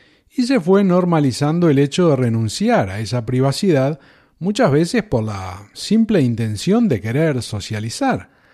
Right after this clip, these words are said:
Aunque en muchos otros casos la información personal o directamente contenidos generados por el usuario se comparten o difunden con la finalidad de, mm,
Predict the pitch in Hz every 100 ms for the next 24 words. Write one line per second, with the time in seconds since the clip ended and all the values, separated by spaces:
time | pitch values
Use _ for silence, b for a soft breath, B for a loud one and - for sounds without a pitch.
0 | b b b - 147 147 123 147 147 143
1 | 170 254 240 240 190 220 233 - 233 214
2 | - 220 220 - 147 202 254 220 190 180
3 | 160 - 170 180 180 165 170 175 226 156
4 | 95 101 147 165 147 151 214 175 113 92
5 | - 110 104 95 101 113 202 208 95 -
6 | b b b - 98 98 151 185 123 -
7 | 92 131 175 - 202 156 156 185 - b
8 | b b b - 277 277 226 151 190 190
9 | 202 185 202 202 143 135 156 190 160 135
10 | 127 113 165 180 165 131 147 180 147 117
11 | 107 101 98 101 117